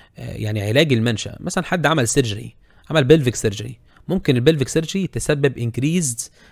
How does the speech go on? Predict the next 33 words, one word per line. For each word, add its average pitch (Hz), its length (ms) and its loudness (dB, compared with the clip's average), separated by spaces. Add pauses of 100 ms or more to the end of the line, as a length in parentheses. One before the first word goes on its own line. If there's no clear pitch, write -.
(100)
في - 140 -4
الاكتيفيتي 180 680 2
بتاعة 165 420 4 (100)
البلفيك 151 420 2
فلور 170 160 2
ماسكوليتشر، 180 680 0 (280)
يعني 117 140 0
الماسلز 139 360 2
بتاعة - 200 0
البلفيك 139 320 0
فلور 185 340 2 (500)
تزيد 180 260 2
الاكتيفيتي 175 340 4
بتاعتها 180 380 2
بسبب 156 320 0
البلفيك 160 280 0
سيرجري، 113 380 -2 (160)
وده 156 180 2
بقى 185 140 2
طبعًا 175 200 4
بيسبب 156 320 0
تندرنس، 151 600 0 (380)
آه، 110 640 -4
اثناء 139 240 -2
الانتركورس 113 460 -4
يعني. - 160 -16 (680)
ممكن 202 220 4
يكون 214 180 4
في 220 160 -2
بعض 208 280 4
الادويه 139 520 2
بتسبب، 151 680 -2
آه، 107 920 0